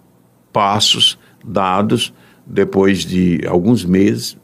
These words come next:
o vínculo tá feito e a criança tá sendo zelada, a criança tá sendo cuidada, porque ela é negligenciada. Nós temos uma relação, já que você falou, ele ser uma referência internacional, o ipred,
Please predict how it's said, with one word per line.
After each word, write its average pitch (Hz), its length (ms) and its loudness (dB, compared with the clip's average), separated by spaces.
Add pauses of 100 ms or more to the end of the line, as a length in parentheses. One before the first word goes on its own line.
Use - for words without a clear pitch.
(120)
o 92 140 -4
vínculo 92 340 -4
tá 101 160 -8
feito 98 340 -4
e 110 60 -2
a 107 60 -2
criança 104 320 0
tá 107 160 -4
sendo 98 220 -2
zelada, 90 500 -2 (340)
a - 80 -2
criança 101 380 0
tá 98 120 -4
sendo 101 280 0
cuidada, 95 520 -2
porque - 160 -8
ela 92 140 0
é 92 80 0
negligenciada. 95 960 -2 (340)
Nós 127 200 -2
temos 165 200 0
uma 131 140 0
relação, 101 480 0
já 92 140 -2
que - 80 -8
você 101 80 -4
falou, 87 440 -2 (460)
ele 92 220 -2
ser 98 320 0
uma 92 200 2
referência 90 480 0
internacional, 85 720 -2
o 80 60 2
ipred, 98 500 -4